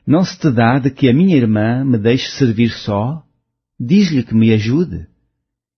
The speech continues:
E, respondendo, Jesus disse-lhe: "Marta, Marta, estás ansiosa e afadigada com muitas coisas,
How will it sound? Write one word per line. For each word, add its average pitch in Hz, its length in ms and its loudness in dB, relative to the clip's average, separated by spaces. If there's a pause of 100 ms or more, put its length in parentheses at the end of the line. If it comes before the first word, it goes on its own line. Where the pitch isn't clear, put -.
(100)
E, 175 220 -2
respondendo, 117 680 -2
Jesus 101 440 0
disse-lhe: 92 400 -8 (340)
"Marta, 143 480 0
Marta, 101 580 -4 (380)
estás 139 340 0
ansiosa 135 600 2
e 110 60 2
afadigada 117 640 0
com 113 160 -2
muitas 123 360 0
coisas, 107 600 -4